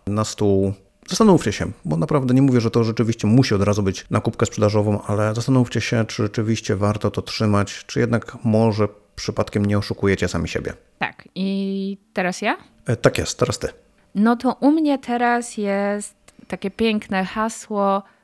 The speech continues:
Speaker 2: no to wojna, czyli przenoszenie życia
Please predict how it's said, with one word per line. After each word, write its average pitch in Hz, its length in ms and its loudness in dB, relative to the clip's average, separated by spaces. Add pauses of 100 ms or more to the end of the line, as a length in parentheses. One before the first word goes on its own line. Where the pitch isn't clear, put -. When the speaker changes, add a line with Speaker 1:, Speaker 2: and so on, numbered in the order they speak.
(120)
Speaker 2:
no 220 220 6
to 254 220 2
wojna, 160 640 0 (280)
czyli 214 600 2
przenoszenie 220 1160 2 (240)
życia 202 760 2